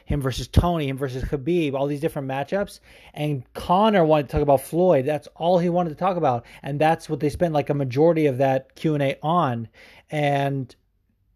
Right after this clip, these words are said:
thus the fight was born. I still think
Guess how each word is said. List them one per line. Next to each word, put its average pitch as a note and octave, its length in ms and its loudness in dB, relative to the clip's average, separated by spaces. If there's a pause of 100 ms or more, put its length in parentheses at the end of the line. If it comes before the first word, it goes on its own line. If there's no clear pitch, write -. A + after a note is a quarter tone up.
(840)
thus D3 320 4
the D3+ 120 4
fight D3 240 4
was C#3 160 0
born. B2 500 0 (3250)
I F3+ 160 6
still F#3+ 220 6
think F#3 380 -2